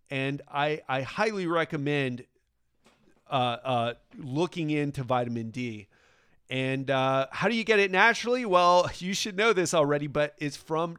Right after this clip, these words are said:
direct sunlight. And specifically because there's many forms of ultraviolet, or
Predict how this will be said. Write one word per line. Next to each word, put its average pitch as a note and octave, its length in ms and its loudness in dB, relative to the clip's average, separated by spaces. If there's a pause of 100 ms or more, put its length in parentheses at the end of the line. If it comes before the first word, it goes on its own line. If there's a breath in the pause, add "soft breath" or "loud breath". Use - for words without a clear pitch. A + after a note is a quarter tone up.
direct C#3 600 -4
sunlight. B2 720 -4 (260 loud breath)
And C#3+ 120 -6
specifically E3 1120 -4 (220 soft breath)
because D#3 300 -4
there's D3+ 200 -4
many E3 280 -6
forms E3 500 -4
of D3 180 -6 (120)
ultraviolet, C#3+ 840 0
or D3 140 -4